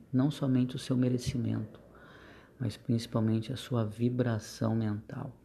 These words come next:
que a pessoa está vibrando, o que ela está condicionando pra ela mesma. O comportamental, a mente do ser humano,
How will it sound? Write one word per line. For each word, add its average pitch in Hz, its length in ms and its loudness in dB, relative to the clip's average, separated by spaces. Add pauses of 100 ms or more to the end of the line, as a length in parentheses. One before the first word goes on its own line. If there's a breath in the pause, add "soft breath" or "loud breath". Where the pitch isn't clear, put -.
(520)
que - 120 -4
a 117 40 -4
pessoa 120 400 -2
está 117 260 -2
vibrando, 117 760 2 (1000 loud breath)
o 127 60 -12
que - 180 2
ela 143 180 8
está 135 300 0
condicionando 127 1120 2
pra 120 220 -4
ela 117 240 0
mesma. 107 420 -4 (520 loud breath)
O 131 80 0
comportamental, 131 1500 2 (100)
a 104 40 -2
mente 113 440 0
do 113 100 -6
ser 110 260 -4
humano, 113 480 -2